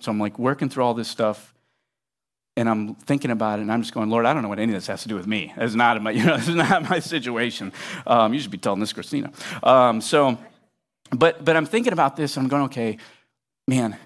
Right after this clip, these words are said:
okay, based on God's character, what would I do?" Well, I would probably humble myself. I would probably move physically close to my wife, and I would do whatever it took to reconcile, whatever this out of syncness and this weirdness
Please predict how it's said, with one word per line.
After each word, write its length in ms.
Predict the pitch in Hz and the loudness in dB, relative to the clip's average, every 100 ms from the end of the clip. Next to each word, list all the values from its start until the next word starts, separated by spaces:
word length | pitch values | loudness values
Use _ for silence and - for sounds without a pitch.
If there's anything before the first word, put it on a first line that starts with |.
| _ _ _ - | _ _ _ -8
okay, 200 | 110 123 | -4 -2
based 300 | 110 151 165 | 0 -2 -2
on 120 | 151 | -2
God's 200 | 127 123 | -2 -4
character, 540 | - 110 98 - 85 - _ _ _ _ _ _ - | -6 -6 -6 -6 -8 -10 _ _ _ _ _ _ -6
what 180 | 120 123 | -4 -2
would 100 | 110 | -4
I 100 | 101 | -4
do?" 260 | 92 82 - _ _ _ _ _ _ _ _ _ _ | -8 -12 -16 _ _ _ _ _ _ _ _ _ _
Well, 260 | - 104 104 - _ _ _ - | -4 -4 -4 -12 _ _ _ -4
I 120 | 107 | -2
would 200 | 110 107 | -2 -4
probably 360 | 113 127 131 | -4 -4 -6
humble 260 | 135 110 101 | -4 -2 -2
myself. 580 | 98 95 92 98 - - _ _ _ _ _ _ - _ _ - | -6 -8 -10 -10 -12 -20 _ _ _ _ _ _ -20 _ _ -8
I 80 | 110 | -4
would 160 | 107 | -4
probably 360 | 107 107 117 123 | -2 -2 -2 -2
move 440 | 110 110 113 110 - | -2 0 -2 -4 -10
physically 440 | - 110 123 147 | -8 -6 -4 -6
close 460 | 131 - 101 - - - | -4 -4 -6 -8 -14 -12
to 80 | 101 | -6
my 140 | 127 | -4
wife, 400 | 123 92 - _ _ _ _ _ _ _ _ _ _ _ _ - | -4 -4 -8 _ _ _ _ _ _ _ _ _ _ _ _ -8
and 320 | 98 95 95 | -6 -4 -4
I 100 | - | -6
would 240 | 95 98 92 - - | -6 -6 -10 -18 -10
do 100 | 104 | -6
whatever 500 | 98 101 101 107 104 | -6 -4 -4 -4 -6
it 140 | 98 | -8
took 180 | - 90 | -12 -12
to 80 | - | -10
reconcile, 720 | 92 85 87 - 98 87 87 - | -10 -10 -10 -8 -8 -8 -10 -8
whatever 380 | 90 98 104 101 | -6 -4 -4 -4
this 200 | 98 - | -6 -6
out 140 | 95 | -6
of 80 | 92 | -8
syncness 560 | - 101 95 98 90 - | -8 -8 -8 -8 -10 -8
and 120 | 110 95 | -6 -6
this 180 | 92 | -8
weirdness 580 | 98 92 90 92 85 - | -8 -8 -6 -8 -8 -14